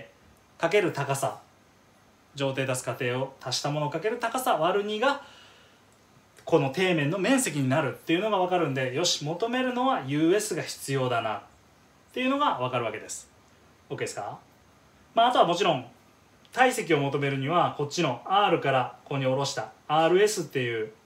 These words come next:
この長さも必要にはなってくるんだけど、じゃあそれぞれどういうふうに考えるか。ここが難しいんですよと。台形、えー、のユーエスの部分は、まあ、七センチってさらって答え書いてるんやけど、どうやって出したの？っ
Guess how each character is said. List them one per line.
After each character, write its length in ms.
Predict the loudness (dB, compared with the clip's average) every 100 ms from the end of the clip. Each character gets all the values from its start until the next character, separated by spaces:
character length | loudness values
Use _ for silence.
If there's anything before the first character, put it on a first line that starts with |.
| _ _ -6
こ 100 | -2
の 80 | 0
長 180 | 0
さ 120 | 2 0
も 120 | 0
必 240 | -6 -2
要 140 | 0 0
に 80 |
は 80 | -2
な 100 | -4
っ 40 | -6
て 80 |
く 100 | -6
る 80 | -6
ん 40 | -6
だ 100 | -8
け 100 | -4
ど、 320 | -2 -2 -4 -14 -14 -10
じ 60 | -2
ゃ 60 | 0
あ 20 |
そ 80 | 0
れ 80 |
ぞ 100 | 2
れ 120 | 0 0
ど 140 | 2
う 60 | 4
い 60 | 4
う 20 |
ふ 60 |
う 40 | 0
に 100 | -2
考 100 | -2 0 -2
え 40 |
る 100 | -2
か。 160 | -8 -14 -2
こ 120 | 0
こ 100 | 2
が 120 | 0
難 140 | 0 -2 -2 -2
し 160 | -2
い 20 | -4
ん 40 |
で 80 | -4
す 80 | -6
よ 100 | -6
と。 80 | -10 _ _ _ _ _ _ _ -20 -20 -20 -20 -20 0
台 220 | 4 6 4
形、 260 | 0 -2 -16 _ _ _ 2
え 240 | 4 4
ー、 20 |
の 140 | 2 -2
ユ 280 | 0 6
ー 40 | 6
エ 40 |
ス 140 | 6 0
の 120 | -2
部 100 | -2
分 180 | -2 0
は、 180 | 0
ま 120 | 0 0
あ、 20 |
七 220 | 2 0
セ 140 | 0
ン 60 | -4
チ 120 | -6
っ 20 |
て 80 | -6
さ 140 | -2 0
ら 80 |
っ 20 | 0
て 60 |
答 200 | 0 0
え 60 | 2
書 80 | 2
い 40 |
て 80 | 2
る 60 | 0
ん 40 |
や 60 | -2
け 80 |
ど、 240 | -6 -8 -2
ど 240 | 6 6 6
う 40 |
や 60 | 2
っ 40 |
て 100 | -2
出 160 | -2 0
し 120 | 0
た 120 | 0
の？ 200 | -2
っ 40 | -8